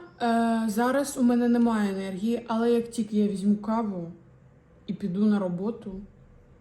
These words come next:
то вона відразу з'явиться. Що хочу вам сказати, дітки мої? Є які речі, про які не говорять,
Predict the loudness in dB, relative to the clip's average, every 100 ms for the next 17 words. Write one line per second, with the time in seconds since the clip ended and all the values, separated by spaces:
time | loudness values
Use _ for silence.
0 | -20 -20 -20 _ -20 -20 -20 -20 -20 -14
1 | -4 0 0 -2 -4 -4 -6 -8 -8 -6
2 | -6 -8 -12 -16 -20 -20 -20 _ _ -20
3 | -20 -20 -20 -20 -20 _ -20 -20 _ -20
4 | -20 -14 -12 -8 -10 -8 -6 -6 -6 -10
5 | -10 -10 -10 -12 -10 -10 -10 -10 -8 -8
6 | -10 -10 -14 -20 _ -8 -4 -2 -2 -2
7 | -2 -2 -2 -4 -2 0 0 -6 -6 -4
8 | -4 -6 -6 -4 -2 -2 -2 -4 -6 -8
9 | -10 -16